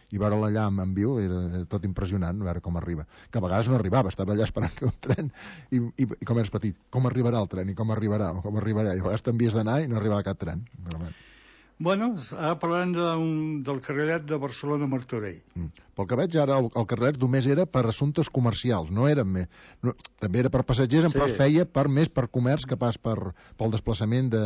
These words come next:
Speaker 2: En aquell temps
Speaker 1: de viatge,
Speaker 2: era
Speaker 1: eh?
Speaker 2: assumptes comercials.
Speaker 1: Era més per assumpte comercial.
Speaker 2: Sí, però
Speaker 1: Eh.
Speaker 2: també feien
Speaker 1: Sí,
Speaker 2: passatgers.
Speaker 1: esclar, esclar, esclar, però bé, el, ell estava pensat més,
Speaker 2: Per
Speaker 1: suposo,
Speaker 2: assum-
Speaker 1: per comerç, per empreses, per mercaderies i tot això, que pas per
Speaker 2: En aquell
Speaker 1: passatgers.
Speaker 2: temps hi havia molta fàbrica tèxtil
Speaker 1: Sí.
Speaker 2: en aquella zona del,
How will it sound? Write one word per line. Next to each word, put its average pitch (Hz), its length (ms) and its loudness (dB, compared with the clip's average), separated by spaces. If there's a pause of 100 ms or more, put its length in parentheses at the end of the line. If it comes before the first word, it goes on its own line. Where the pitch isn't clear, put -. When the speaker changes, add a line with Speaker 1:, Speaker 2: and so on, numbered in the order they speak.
(300)
Speaker 2:
En 113 200 -6
aquell 127 280 -4
temps 139 200 -2
Speaker 1:
de 110 100 0
viatge, 107 260 0
Speaker 2:
era - 80 -4
Speaker 1:
eh? 82 80 -4
Speaker 2:
assumptes 131 520 -6
comercials. 110 580 -10
Speaker 1:
Era 107 100 0
més 120 160 0
per 120 120 0
assumpte 110 280 -2
comercial. 92 400 -4
Speaker 2:
Sí, 127 160 -8
però 101 140 -4
Speaker 1:
Eh. 80 60 -6
Speaker 2:
també 110 260 -8 (300)
feien 110 600 -10
Speaker 1:
Sí, 107 80 -14
Speaker 2:
passatgers. 120 360 2
Speaker 1:
esclar, 110 200 -2
esclar, 98 240 -4
esclar, 110 240 -2
però 101 160 -4
bé, 104 160 0
el, 104 240 0
ell 120 240 0
estava 127 320 2
pensat 135 500 2
més, 117 440 -2 (440)
Speaker 2:
Per 123 120 -4
Speaker 1:
suposo, 123 220 4
Speaker 2:
assum- - 240 -6 (260)
Speaker 1:
per 101 160 -2
comerç, 123 400 2
per 120 140 2
empreses, 123 580 2
per 107 140 -2 (240)
mercaderies 110 840 0
i 110 80 -2
tot 107 80 -2
això, 131 220 -2
que 139 100 -2
pas 113 140 -2
per 110 100 -4
Speaker 2:
En - 60 -8
aquell - 240 -2
Speaker 1:
passatgers. 127 260 0
Speaker 2:
temps 139 240 0
hi 147 60 -2
havia 127 200 -2
molta 120 300 -4
fàbrica 120 400 -8
tèxtil 113 480 -4
Speaker 1:
Sí. 113 140 -10
Speaker 2:
en 107 160 -12
aquella 107 420 -14
zona 104 380 -12
del, 101 580 -12